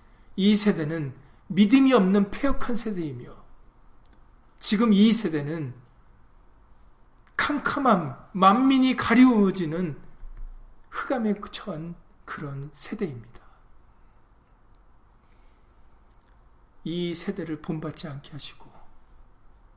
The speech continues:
이 세대를 바라보지 않게 하여 주시고, 오직 믿음의 주요 온게-, 온전케 하신 이인 예수님만 바라보게 하셔서, 우리에게 주어진 이 빛이 결코 꺼지지 아니하고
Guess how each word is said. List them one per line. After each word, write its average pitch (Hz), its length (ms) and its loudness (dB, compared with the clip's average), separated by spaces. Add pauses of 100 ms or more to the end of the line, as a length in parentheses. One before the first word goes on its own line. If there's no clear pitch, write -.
(560)
이 185 240 -4
세대를 170 480 -8
바라보지 190 480 -6
않게 170 240 -12
하여 165 240 -16
주시고, - 320 -20 (1300)
오직 156 400 -6
믿음의 147 440 -8
주요 143 260 -10
온게-, 208 680 0
온전케 214 460 0
하신 180 320 -6
이인 165 300 -8
예수님만 214 600 0
바라보게 180 420 -4
하셔서, - 400 -18 (1900)
우리에게 147 360 -4
주어진 143 480 -12
이 156 200 -14
빛이 - 460 -16
결코 - 480 -8
꺼지지 240 400 -4
아니하고 131 500 -12